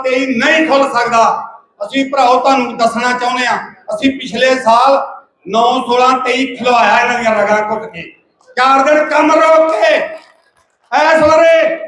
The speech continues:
ਚਾਰ ਦਿਨ ਅਗਸਤ ਦੇ ਵਿੱਚ ਫੇਰ ਕੰਮ ਰੋਕਿਆ। ਸਾਡਾ ਸਾਥ ਦਿੱਤਾ ਤੁਸਾਂ, ਜਿੰਨਾ ਚਾਹੁੰਦੇ ਸੀ ਉਹਨਾਂ ਨਹੀਂ ਦਿੱਤਾ, ਲੇਕਿਨ ਸਾਡਾ ਸਾਥ ਦਿੱਤਾ ਕਿਸਾਨ ਜਥੇਬੰਦੀਆਂ ਨੇ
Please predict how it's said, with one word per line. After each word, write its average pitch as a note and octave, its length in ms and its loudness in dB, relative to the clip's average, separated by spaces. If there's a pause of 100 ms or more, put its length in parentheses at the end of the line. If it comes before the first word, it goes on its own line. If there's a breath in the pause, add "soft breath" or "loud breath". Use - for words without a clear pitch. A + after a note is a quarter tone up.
(320)
ਚਾਰ D4+ 340 -2
ਦਿਨ D#4+ 280 -2
ਅਗਸਤ C#4+ 420 0
ਦੇ D#4 120 4
ਵਿੱਚ D#4 260 2 (680)
ਫੇਰ D#4+ 360 2
ਕੰਮ E4 200 -2
ਰੋਕਿਆ। D#4 560 -2 (480)
ਸਾਡਾ A#3 460 -2
ਸਾਥ B3 280 0
ਦਿੱਤਾ C4 280 0 (140)
ਤੁਸਾਂ, A3+ 320 -2 (1040)
ਜਿੰਨਾ B3+ 360 0
ਚਾਹੁੰਦੇ C4+ 400 2
ਸੀ C#4 60 2
ਉਹਨਾਂ C4+ 340 2
ਨਹੀਂ C#4 260 2
ਦਿੱਤਾ, D#4 320 0 (580)
ਲੇਕਿਨ B3+ 320 -8
ਸਾਡਾ A#3+ 240 0 (280)
ਸਾਥ A#3 360 2
ਦਿੱਤਾ B3 320 -2
ਕਿਸਾਨ A3+ 520 -2
ਜਥੇਬੰਦੀਆਂ A3 560 0
ਨੇ G3+ 140 -4